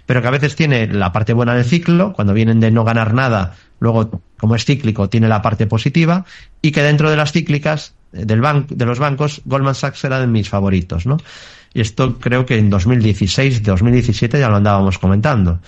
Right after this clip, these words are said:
Y bueno, es un valor que está en máximos de toda la historia y, eh, sí, lo hace un poco mejor que la media, es mejor que, que la mayoría de bancos, pero no nos olvidemos de que es cíclico. Ahora está en la parte amable del ciclo, está alcista.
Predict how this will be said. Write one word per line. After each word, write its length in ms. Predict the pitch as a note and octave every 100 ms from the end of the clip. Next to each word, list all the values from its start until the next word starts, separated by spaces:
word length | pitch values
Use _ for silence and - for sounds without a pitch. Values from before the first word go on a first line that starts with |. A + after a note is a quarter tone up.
| - - - -
Y 80 |
bueno, 180 | C3 C#3
es 80 | B2
un 80 | C3+
valor 180 | C#3+ C#3+
que 80 |
está 160 | C#3 D#3
en 60 | C#3
máximos 480 | C#3+ D3+ C#3 C3+
de 100 | B2+
toda 240 | B2+ C3+ C3
la 60 |
historia 500 | C3+ - E3 E3 F3
y, 220 | E3 A2 A#2
eh, 80 |
sí, 240 | B2+ - A#2+
lo 100 | A#2+
hace 140 | C3
un 80 | C3
poco 180 | A#2+ A2+
mejor 320 | A2 A#2 A2
que 80 | G2+
la 100 | F#2+
media, 300 | A#2+ A2 A2
es 80 | G#2
mejor 320 | G2+ - G#2
que, 280 | G2+ G2 F#2+ - - -
que 120 | A2+
la 220 | G#2+ G#2+
mayoría 320 | G#2 G#2+ A2 A2
de 60 |
bancos, 400 | A2+ B2 B2 C#3
pero 400 | - A#2 C3+ B2+
no 220 | C3 A#2 B2
nos 200 | B2+ B2+
olvidemos 480 | A2+ A2+ B2 A#2
de 120 | G#2 G#2+
que 80 |
es 120 | A2+ -
cíclico. 540 | B2+ B2 B2 D3+ E3+ - - -
Ahora 200 | A2+ A#2+
está 180 | B2 D3+
en 80 | C#3+
la 120 | G2+
parte 240 | A2+ A2
amable 460 | A2 A2+ B2+ A2 G#2+
del 180 | G#2 G2+
ciclo, 360 | - C3 D#3
está 160 | D#3+ -
alcista. 600 | F#2+ C#3+ C#3+ - D#3 F#3